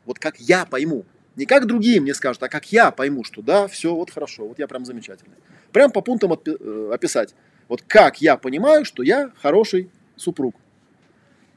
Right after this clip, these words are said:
Прям эти все пункты, прям список сто восемь сделать, то есть прям описать, да, а потом отсортировать. Где там мое, то есть где я реально могу на это повлиять,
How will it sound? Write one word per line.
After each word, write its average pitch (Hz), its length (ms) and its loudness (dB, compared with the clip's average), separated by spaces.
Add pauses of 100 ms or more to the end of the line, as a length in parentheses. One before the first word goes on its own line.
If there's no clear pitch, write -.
(120)
Прям 240 220 6
эти 214 140 2
все 202 160 2
пункты, 190 320 0
прям 147 320 2
список - 380 -4
сто 185 180 6
восемь 143 300 2
сделать, 233 320 0
то - 60 -6
есть - 100 -8
прям 143 260 2 (120)
описать, 190 440 2
да, 185 140 2
а 226 40 -4
потом 269 360 -4 (220)
отсортировать. 196 720 2 (640)
Где 156 200 0
там 170 140 -2
мое, 247 440 0 (680)
то - 80 -6
есть 135 100 -4
где 160 220 4
я 160 100 6
реально 180 340 4
могу 135 160 -4
на 131 60 -6
это 107 160 -10
повлиять, 117 520 -10